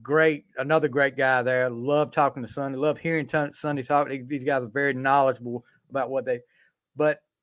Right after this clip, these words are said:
they do a album review crew, and one of those three guys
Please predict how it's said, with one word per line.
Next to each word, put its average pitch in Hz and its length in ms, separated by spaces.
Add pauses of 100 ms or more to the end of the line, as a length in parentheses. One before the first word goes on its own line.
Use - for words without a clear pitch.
(420)
they 175 160
do 240 220
a 170 200
album 180 420
review 165 360
crew, 123 400 (160)
and 135 220
one 196 200
of 233 80
those 226 220
three 202 240
guys 175 560